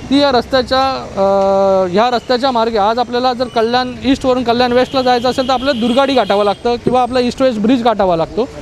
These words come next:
तर या ब्रिजनी थेट मनुष्य विठ्ठलवाडीपासून ते शहाडला पोहोचू शकतो.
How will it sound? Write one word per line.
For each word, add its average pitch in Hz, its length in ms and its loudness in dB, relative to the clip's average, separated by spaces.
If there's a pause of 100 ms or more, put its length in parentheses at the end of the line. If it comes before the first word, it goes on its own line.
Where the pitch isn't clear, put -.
(380)
तर 233 40 4
या 247 200 2
ब्रिजनी 262 440 0
थेट 262 300 0
मनुष्य 247 440 0 (240)
विठ्ठलवाडीपासून 262 920 0
ते 311 100 0
शहाडला 226 360 0
पोहोचू 185 280 -2
शकतो. 147 360 -4